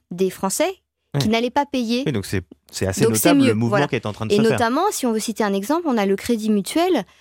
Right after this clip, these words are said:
Speaker 1: qui a enlevé ses frais de gestion, euh, du compte sur Internet qui étaient de douze euros qui sont passés à zéro.
Speaker 2: Hmm.
Speaker 1: En revanche, on a toujours des banques, comme vous citiez tout à l'heure, qui les facturent, notamment aussi le groupe Crédit du Nord qui facture de, des frais très importants pour cette gestion sur Internet qui n'a pas de sens aujourd'hui.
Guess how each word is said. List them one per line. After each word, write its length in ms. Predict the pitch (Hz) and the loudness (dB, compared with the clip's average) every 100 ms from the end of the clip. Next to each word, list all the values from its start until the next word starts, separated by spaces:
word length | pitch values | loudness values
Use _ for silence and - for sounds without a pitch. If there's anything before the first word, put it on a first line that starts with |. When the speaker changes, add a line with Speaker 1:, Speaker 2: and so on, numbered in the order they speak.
| _ | _
Speaker 1:
qui 140 | - 226 | -2 0
a 120 | 202 | 0
enlevé 520 | 254 277 269 285 247 - | 0 0 0 0 -2 -4
ses 180 | 226 | -4
frais 180 | 208 233 | -2 -2
de 60 | 202 | -2
gestion, 460 | 208 - - 226 196 | -2 -4 -2 0 0
euh, 420 | 175 170 170 180 - _ | -2 -2 -4 -6 -10 _
du 160 | 190 208 | -2 0
compte 220 | 269 254 | 2 0
sur 160 | - 196 | 0 -2
Internet 400 | 180 185 254 285 | -2 0 -2 -2
qui 80 | |
étaient 140 | 214 220 | -2 -2
de 100 | 190 | -2
douze 240 | 196 208 | -2 0
euros 180 | 214 285 | 2 0
qui 120 | - | -2
sont 140 | - 202 | -4 -2
passés 300 | 196 - 269 | -2 0 0
à 120 | 208 | 0
zéro. 280 | 220 196 - _ 127 | 0 -2 -6 _ -8
Speaker 2:
Hmm. 80 | 110 | -2
Speaker 1:
En 100 | 190 | -4
revanche, 240 | 185 294 254 | 0 -2 -2
on 60 | |
a 80 | 185 | -4
toujours 280 | - 240 240 | -2 -2 2
des 120 | 196 | 2
banques, 260 | 196 - - | 2 0 0
comme 160 | 214 | -2
vous 80 | 190 | -2
citiez 280 | - - 220 | -6 -4 -4
tout 80 | 180 | -2
à 80 | 180 | 0
l'heure, 140 | 247 | 0
qui 120 | - 202 | -2 -2
les 100 | 175 | 0
facturent, 420 | 165 156 - 320 - - - | -2 -2 -2 -2 -4 -8 -6
notamment 340 | 190 185 240 | -2 0 0
aussi 220 | 220 - | 0 0
le 100 | 214 | 0
groupe 180 | 196 208 | 2 -2
Crédit 300 | - 208 190 | -2 -2 -2
du 120 | 170 | 0
Nord 220 | 170 208 262 | 0 0 -2
qui 120 | - | -6
facture 320 | 180 - - | -8 -4 -4
de, 100 | 180 | -4
des 160 | 180 180 | -4 -2
frais 180 | - | -2
très 220 | 220 247 220 | -2 -2 -2
importants 380 | 202 208 269 | -4 -2 -2
pour 140 | 262 185 | -2 -2
cette 180 | 190 175 | -4 -2
gestion 260 | 185 240 | -2 -2
sur 160 | 233 190 | -2 -2
Internet 380 | 170 170 214 - | -2 0 -2 -2
qui 120 | 202 | -2
n'a 120 | 180 | -2
pas 120 | 185 | -2
de 40 | 190 | -2
sens 240 | 233 220 | -4 -4
aujourd'hui. 260 | 180 170 | -4 -4